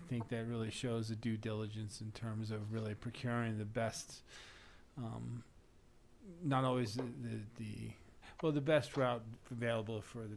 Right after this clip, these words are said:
district to save money and to get the best product. So thank you very much. I know you do a great job, and the report is well orchestrated and put together, so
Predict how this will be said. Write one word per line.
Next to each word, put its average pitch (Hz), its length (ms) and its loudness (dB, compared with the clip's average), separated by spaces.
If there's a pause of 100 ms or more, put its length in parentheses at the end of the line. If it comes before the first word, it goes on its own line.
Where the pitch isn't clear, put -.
district 110 400 -8
to 117 80 -8
save 110 320 -4
money 107 320 -2
and 101 140 -6
to 110 60 -4
get 104 220 -8
the 107 60 -10
best 104 280 -4
product. 104 420 -4
So 120 60 -4 (180)
thank 120 200 0
you 107 60 -6
very 113 200 0
much. 113 360 -2
I 113 60 -4
know 110 240 -2
you 104 160 -2
do 110 260 -2
a 104 60 -2
great 107 300 0
job, 107 360 -4
and 104 180 -4
the 104 120 -4
report 110 480 0
is 113 320 -2 (720)
well 123 400 6 (200)
orchestrated 117 680 -2
and 110 140 -4
put 120 140 -4
together, 107 380 -4
so - 160 -8